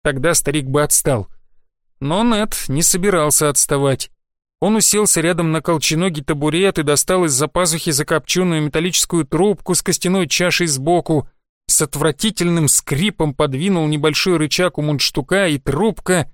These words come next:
тихо засвистела, разогреваясь. Уолтер поморщился и покосился на трость. Можно было прогнать старика, но ему не хотелось конфликтов.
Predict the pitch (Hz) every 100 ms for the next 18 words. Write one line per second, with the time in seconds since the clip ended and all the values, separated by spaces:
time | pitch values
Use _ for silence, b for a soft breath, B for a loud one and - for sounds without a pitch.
0 | _ _ _ - 180 180 165 135 143 147
1 | 151 160 - - 170 156 143 143 131 135
2 | 143 139 139 127 - - _ _ _ _
3 | _ _ _ _ _ _ - 151 - 139
4 | 147 165 165 - 135 - 139 147 143 156
5 | 143 139 143 143 127 107 - - _ _
6 | _ _ _ _ 143 190 156 180 175 185
7 | - 175 160 202 - - 147 135 - 110
8 | - _ _ _ _ _ 156 180 190 196
9 | 185 196 - 139 120 - 127 - 113 -
10 | 107 -